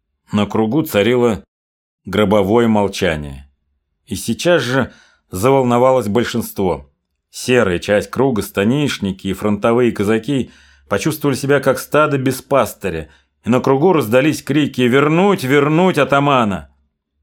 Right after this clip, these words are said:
Депутация от круга во главе с председателем его поехала во дворец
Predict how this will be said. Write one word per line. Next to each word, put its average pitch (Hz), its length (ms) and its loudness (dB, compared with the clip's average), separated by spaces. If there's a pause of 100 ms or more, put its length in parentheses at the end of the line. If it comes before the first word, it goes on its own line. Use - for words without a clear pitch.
Депутация 117 600 -2
от 95 100 -4
круга 156 300 0
во 110 140 2
главе 113 300 2
с - 80 -8
председателем 131 800 -2
его 127 520 2 (460)
поехала 147 560 2
во 127 140 2
дворец 131 600 2